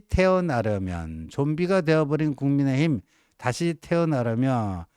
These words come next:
이런 칼럼을 썼는데, 송원석 인터뷰와는 전혀 다른 결의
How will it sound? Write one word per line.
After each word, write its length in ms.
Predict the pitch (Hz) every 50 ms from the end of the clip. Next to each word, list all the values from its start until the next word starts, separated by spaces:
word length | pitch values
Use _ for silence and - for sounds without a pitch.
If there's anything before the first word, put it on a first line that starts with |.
| _ _
이런 200 | 139 139 160 147
칼럼을 440 | - - 160 160 160 151 151 151 139
썼는데, 720 | - - 151 147 139 120 110 104 156 156 143 113 85 80 - _ _ _ - _ _ _ _ _ _ _ _ _
송원석 960 | - 208 240 247 254 247 240 240 240 240 240 233 214 165 226 233 226 220 - _ - _ _ _
인터뷰와는 1080 | 143 165 196 202 170 - - 196 196 180 170 185 185 185 175 180 185 202 208 202 180 143
전혀 480 | - 160 175 196 214 220 214 214 202 -
다른 480 | - - 139 147 185 196 196 196 185 165
결의 420 | 160 165 160 151 180 190 202 190